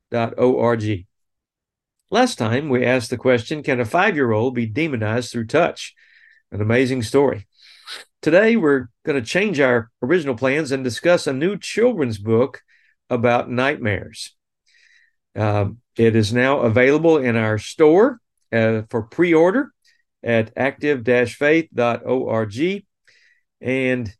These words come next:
um, I wanna talk about that today. It's called Dante's Hairy, Scary Dreams.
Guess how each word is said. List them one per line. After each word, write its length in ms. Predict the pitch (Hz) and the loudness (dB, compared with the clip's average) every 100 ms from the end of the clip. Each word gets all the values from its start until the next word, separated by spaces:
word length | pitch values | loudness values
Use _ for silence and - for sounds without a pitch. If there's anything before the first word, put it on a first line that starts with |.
| _ 117 | _ -2
um, 400 | 117 117 107 98 | 2 2 -2 -6
I 60 | - | -6
wanna 160 | 139 123 | -4 -2
talk 280 | 143 127 | 0 0
about 320 | 107 107 107 - | 0 -2 -2 0
that 240 | 107 - _ _ | 0 0 _ _
today. 520 | - 107 107 92 95 - _ _ | -6 0 0 0 -6 -14 _ _
It's 180 | 104 - | -12 -8
called 400 | - 110 107 92 _ _ _ 104 | -2 0 0 -4 _ _ _ -4
Dante's 840 | 113 131 156 - 156 147 147 - - _ _ - | 0 0 0 0 0 2 -2 -6 -20 _ _ -4
Hairy, 480 | 139 139 139 131 _ | 2 2 2 -2 _
Scary 680 | - - - 117 110 110 113 _ _ - | -16 -6 0 4 6 4 2 _ _ -12
Dreams. 400 | 104 107 87 | -4 -2 -2